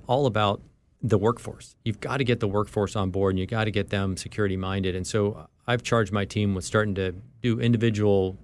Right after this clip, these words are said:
you know, lunch and learns with different business units and say, "Hey, here's how to properly use the tools you have in front of you. Here's how to better protect, uh, your data. Here's, uh, how to more effectively, uh, leverage email," and things like that, to where,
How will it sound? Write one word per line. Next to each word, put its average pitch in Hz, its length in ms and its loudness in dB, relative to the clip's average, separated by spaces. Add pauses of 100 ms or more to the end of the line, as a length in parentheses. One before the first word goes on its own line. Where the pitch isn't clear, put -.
you 110 120 -4
know, 95 120 -2
lunch 107 300 0
and 98 100 0
learns 92 380 -2
with 95 240 0 (400)
different 110 260 0
business 110 320 0
units 90 260 -6
and 95 80 -4
say, 95 200 0
"Hey, 147 240 -2 (340)
here's 170 340 0
how 143 120 2
to 117 60 2
properly 117 380 -2
use 104 180 -2
the 101 60 -4
tools 107 340 -4
you 98 80 -2
have 95 180 0
in 92 80 -4
front 101 240 -2
of 95 40 -2
you. 92 220 -4 (460)
Here's 147 340 -2
how 120 240 0
to 110 460 0
better 110 160 2
protect, - 520 -6
uh, 90 460 -2 (380)
your 104 120 0
data. 101 280 0
Here's, 123 500 -4
uh, 104 440 -4 (360)
how 120 140 -2
to 101 240 -2 (360)
more 123 160 4
effectively, 104 720 0 (100)
uh, 98 180 0
leverage 101 400 0
email," 98 340 0
and 87 100 -8
things 101 160 -2
like 90 120 -8
that, 107 220 -4
to 117 100 -4
where, 101 340 2